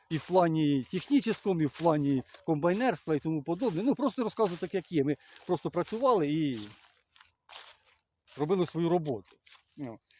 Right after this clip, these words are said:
І тут, коротше, ми міняємо цей подшипник на шнеку, і якась гарь, знаєте, насіння горіле. А що таке? А батько проїжджає рядом, там сім гектар такого кусочка було, проїжджає рядом.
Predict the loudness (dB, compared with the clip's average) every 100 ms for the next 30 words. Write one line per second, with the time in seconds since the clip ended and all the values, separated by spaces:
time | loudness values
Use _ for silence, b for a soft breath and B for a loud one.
0 | B B B -10 -2 -2 0 0 2 4
1 | 6 6 6 4 2 -2 -2 0 0 2
2 | 2 0 0 0 0 -6 -8 -4 -2 -2
3 | 2 0 0 -2 -2 -4 -8 B B B
4 | B B B B B _ -2 0 2 2
5 | 2 -2 -4 -8 -16 _ _ -20 -10 -8
6 | -6 -8 -8 -4 -2 -2 -6 -4 -4 -2
7 | -2 0 -2 -4 -12 -16 _ -10 -10 -6
8 | -6 -6 -8 -10 -10 _ _ _ -16 -10
9 | -10 -10 -12 -10 -10 -12 -12 -10 -8 -4
10 | -2 -4 -8 -14